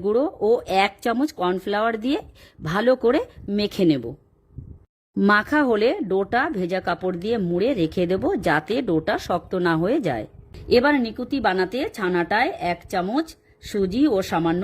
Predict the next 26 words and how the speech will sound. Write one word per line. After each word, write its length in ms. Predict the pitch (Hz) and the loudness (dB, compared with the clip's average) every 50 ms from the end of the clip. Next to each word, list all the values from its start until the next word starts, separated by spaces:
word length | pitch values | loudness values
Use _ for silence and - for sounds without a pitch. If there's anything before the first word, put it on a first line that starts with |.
| 233 247 190 | -2 -2 -4
বেকিং 240 | 196 - 185 180 170 - | -4 -2 -2 -4 -2 0
পাউডার 260 | 180 170 170 190 185 175 180 | -2 -2 0 -2 -4 -4 -2
দিয়ে 120 | 247 311 381 233 | -2 -2 0 0
মেখে 220 | 175 165 - 190 185 190 | 0 0 0 0 0 0
নেব 140 | 196 202 285 392 - - 196 | 0 0 -2 -2 -2 0 -2
এবং 160 | 185 202 254 285 247 180 | 0 2 2 0 2 0
রেখে 200 | 160 156 - 190 185 | -2 -2 -4 -4 -4
দেব 100 | 240 302 508 - - | -4 -4 -4 -4 -2
সাইডে। 320 | 180 147 127 123 117 95 - _ _ - _ - - 196 | 0 0 0 -2 -6 -10 -12 _ _ -18 _ 0 2 2
অন্যদিকে 520 | 202 226 240 262 269 247 294 277 - 190 196 240 339 - - | 2 4 2 2 2 2 0 0 0 -2 -2 -2 -6 -6 -4
সমপরিমাণে 680 | 214 196 208 214 202 220 220 226 226 226 220 226 226 214 185 - 196 | -2 0 0 0 2 2 2 2 2 0 -4 -4 -4 -6 -4 -2 0
জল 260 | 185 180 185 208 247 - - | 2 2 2 0 0 -2 -2
ও 20 | 196 196 190 - | -4 -4 -4 -4
চিনির 280 | 208 202 214 233 233 220 196 | -6 -4 -4 -4 -4 -4 -4
মিশ্রণে 440 | 185 165 - - 202 196 202 226 269 269 190 180 | -6 -6 -6 -6 -6 -4 -2 -2 -2 -2 0 -2
দেব 120 | 170 190 240 302 - | 0 0 0 -2 0
সামান্য 320 | - 185 175 180 180 190 202 190 165 175 | 0 0 2 2 2 0 0 -2 -2 -2
দুধ। 220 | 180 190 214 240 - - - 185 220 | -2 -2 -2 -4 -6 -6 0 2 2
এর 80 | 233 233 | 2 2
ফলে 160 | - 226 202 180 160 - | 0 -2 -2 -4 -4 -4
চিনির 240 | 180 175 180 180 - - | -4 -4 -4 -6 -6 -6
সমস্ত 320 | 180 190 214 220 - - 254 240 208 | -6 -6 -6 -8 -6 -4 -4 -2 -2
নোংরাটা 400 | 185 175 175 180 175 175 240 254 | 0 0 0 0 0 0 0 -4
ফিল্টার 400 | 262 - 185 165 160 - 180 170 170 185 | -2 -2 -4 -4 -2 -2 -2 -2 0 0
হবে 180 | 190 202 269 370 403 - - - - - - 185 185 | 0 0 0 -2 -2 -4 -14 -20 -14 -4 0 0 2
এবং 160 | 185 208 | 4 4